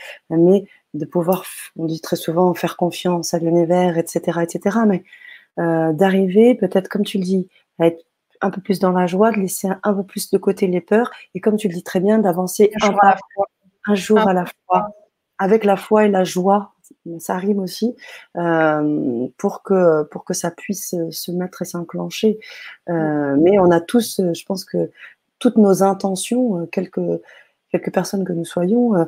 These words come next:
Speaker 1: je veux dire, on a cette capacité. C'est pas parce que un tel ceci ou un tel cela. Et puis voir, comme, comme l'a dit, euh,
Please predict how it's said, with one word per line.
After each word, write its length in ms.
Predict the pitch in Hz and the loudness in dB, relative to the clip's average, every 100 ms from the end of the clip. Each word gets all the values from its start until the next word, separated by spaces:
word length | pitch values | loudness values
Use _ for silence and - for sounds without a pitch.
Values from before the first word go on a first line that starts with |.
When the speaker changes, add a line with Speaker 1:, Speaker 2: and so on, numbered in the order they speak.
| - - | -4 -8
Speaker 1:
je 140 | - 160 | -4 2
veux 60 | |
dire, 200 | 165 214 214 | 4 2 2
on 220 | 185 196 | 6 6
a 100 | 220 | 6
cette 180 | 214 - | 2 -2
capacité. 720 | 190 190 180 196 - 214 214 _ _ | 0 0 -2 -4 2 2 0 _ _
C'est 160 | - 170 | -10 0
pas 140 | 190 | 0
parce 240 | 185 - - | 0 -6 -4
que 100 | 196 | -2
un 160 | 180 | -2
tel 240 | 170 196 180 | 2 0 0
ceci 320 | - - 202 | -6 -4 -2
ou 80 | 180 | -2
un 40 | |
tel 140 | 170 165 | -4 -4
cela. 300 | - 185 240 | -2 2 2
Et 40 | |
puis 140 | 233 175 | 0 0
voir, 280 | 220 233 | 2 0
comme, 220 | - 185 - - | -2 -4 -6 -2
comme 160 | 190 | 0
l'a 100 | 185 | 2
dit, 240 | 185 220 | 2 2
euh, 80 | 202 | 0